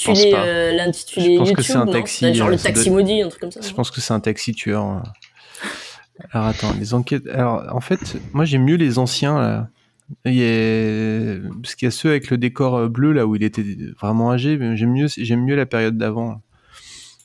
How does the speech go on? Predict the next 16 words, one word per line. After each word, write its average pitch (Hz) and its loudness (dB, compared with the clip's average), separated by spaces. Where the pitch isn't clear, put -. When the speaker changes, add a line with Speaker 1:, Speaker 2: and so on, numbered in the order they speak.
Speaker 2:
Où 170 -4
il 160 -6
Speaker 3:
Ça 190 0
Speaker 2:
était - 6
Speaker 3:
fait - 6
Speaker 2:
juste 123 4
Speaker 3:
des 113 4
meilleurs 117 6
Speaker 2:
âgé, 107 6
Speaker 3:
gifs. 123 -4
Speaker 2:
tu - -12
veux 175 -10
dire. 175 -10
Speaker 3:
Ouais, 123 -2
c'est - -10
ça. 110 -4